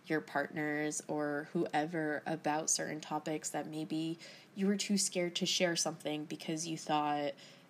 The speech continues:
that no one would really understand or something like that. I don't know. I just, I really hope that you guys are just as excited about this podcast as I am. And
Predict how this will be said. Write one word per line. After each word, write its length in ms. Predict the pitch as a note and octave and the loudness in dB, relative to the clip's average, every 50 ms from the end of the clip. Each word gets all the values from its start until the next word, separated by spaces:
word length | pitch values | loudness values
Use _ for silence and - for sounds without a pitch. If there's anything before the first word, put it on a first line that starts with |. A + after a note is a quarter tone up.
| - - - | -16 -8 -2
that 580 | D#3+ D#3+ D#3 D3+ D3+ D3+ D3 C#3+ - - - | 2 4 4 4 4 2 0 -2 -2 -4 -6
no 220 | E3 D#3 D#3 D#3 D3+ | -4 -2 0 0 0
one 240 | D#3 D3+ D3+ D3+ | 0 0 0 -2
would 120 | D3 D3 D3+ | -4 -2 -2
really 300 | D3 C#3+ C#3+ C#3+ C#3+ C#3+ | 0 0 2 2 0 0
understand 680 | - D3 D3 - - - - G#3+ G3 F#3 F3+ F#3 F#3 | -2 -4 -4 -4 -2 0 2 4 4 4 4 4 0
or 100 | - - | -2 -2
something 380 | E3 - D#3+ D#3 - - C#3+ D3 | -2 -2 -2 -2 -4 -4 -6 -4
like 180 | C#3+ C#3+ - - | -6 -8 -6 -6
that. 160 | - - - - - - - - - - - - - - - - - - - - - - | -6 -6 -8 -12 -16 -20 -20 -20 -20 -20 -20 -20 -20 -20 -20 -20 -20 -20 -20 -8 0 2
I 80 | F3 | 2
don't 120 | E3+ E3 D3 | 2 2 0
know. 160 | B2+ F#2 - - - - - - - - - - - - - | -2 -4 -6 -8 -14 -16 -16 -16 -16 -16 -18 -20 -12 -4 0
I 60 | F#3+ | 2
just, 360 | F#3 G3 F#3+ F#3 - - - - - - | 4 4 4 4 2 0 -2 -6 -4 0
I 100 | F#3 F#3+ | 2 2
really 600 | F3+ E3+ F3 F3+ F#3 F#3 F#3 F#3 F3+ F#3 F#3 F#3 | 2 2 4 6 6 8 8 8 8 6 4 2
hope 420 | F#3 F#3 - D#3+ D3+ D3+ - - - - | 0 -2 -2 -2 -2 -2 -2 -8 -10 -4
that 160 | - E3 E3 - | -2 -2 -2 -2
you 120 | E3 E3 | -4 -6
guys 360 | D#3 - D#3 D3+ D3+ D3 - - | -4 -4 -2 -2 -2 -4 -6 -4
are 320 | D#3+ D#3 D#3 E3 E3 E3+ F#3 - | -4 -4 -2 -2 -4 -6 -6 -4
just 260 | - D#3+ D#3 D3+ - - | -2 -2 -2 -2 -2 -4
as 160 | D#3 D3+ - | -4 -4 -6
excited 440 | D#3+ - - - D#3+ D3+ D#3 D3 D3+ | -4 -4 -4 -4 -4 -4 -6 -6 -6
about 240 | - D3 D3 C#3+ | -2 -2 -2 -2
this 180 | - D3+ D3+ - - | -4 -6 -6 -6 -6
podcast 580 | - - D3+ - - - E3 D#3 - - - | -6 -6 -6 -6 -6 -6 -4 -4 -4 -4 -6
as 160 | - E3 - - - | -4 -4 -4 -2 0
I 140 | D3+ D#3+ D#3 | 0 2 2
am. 420 | - - D#3 D#3 D#3 D#3 D#3 E3 - - - - - - - - - - - - | 0 0 0 2 2 0 -2 -4 -10 -12 -14 -14 -14 -16 -18 -18 -20 -14 -6 0
And 560 | - F3 F3 F3 F3 F3 E3+ F3 F3 F3+ F3+ | 2 4 4 4 4 4 4 2 0 -2 -4